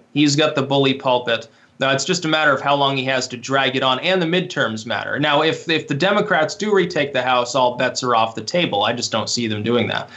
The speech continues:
I, I think they're setting themselves up for an abysmal failure because they're beginning to talk again about blue wave.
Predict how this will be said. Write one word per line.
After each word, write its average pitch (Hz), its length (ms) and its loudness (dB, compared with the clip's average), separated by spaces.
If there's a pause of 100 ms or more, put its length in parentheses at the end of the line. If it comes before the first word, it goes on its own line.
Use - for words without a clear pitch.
(240)
I, 160 240 2
I - 20 0
think 175 240 2
they're 165 100 2
setting 160 360 0
themselves 139 440 0
up 135 160 -2
for 127 140 -2
an 117 80 -6
abysmal 139 580 2
failure 131 500 0
because 127 360 -2
they're 127 160 2
beginning 151 680 2 (360)
to 143 120 2
talk 160 360 2
again 139 260 0
about 120 320 -2
blue 151 240 4
wave. 123 540 0